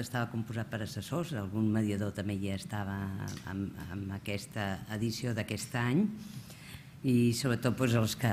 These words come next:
han tret la cara aquí davant, que són la Lídia, la Sònia i l'Àngels, però tota la comunitat d'entusiastes que han fet possible, que ja s'ha agraït abans en el, en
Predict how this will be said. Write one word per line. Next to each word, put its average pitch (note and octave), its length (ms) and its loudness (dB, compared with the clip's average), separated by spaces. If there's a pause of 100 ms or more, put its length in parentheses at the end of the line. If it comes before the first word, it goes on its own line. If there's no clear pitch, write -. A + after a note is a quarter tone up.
(180)
han A2 160 4
tret A2 240 4
la G#2+ 140 4
cara G#2+ 400 2
aquí G#2 180 0
davant, A#2 380 4
que E3+ 100 2
són A2+ 220 8
la G#2 100 6
Lídia, A2 380 8
la G#2 100 4
Sònia G#2+ 400 2
i G2 80 0
l'Àngels, C3 560 4
però - 220 0
tota A#2+ 240 4
la G#2+ 100 4
comunitat G#2+ 640 4
d'entusiastes A2 960 0 (480)
que B2+ 80 6
han B2 100 8
fet A#2+ 300 4
possible, A#2+ 640 4 (160)
que A2+ 80 0 (100)
ja G#2 160 2 (160)
s'ha B2+ 160 6
agraït A2 460 6
abans A#2 340 4
en A2 160 6
el, G2+ 300 4
en A2 180 4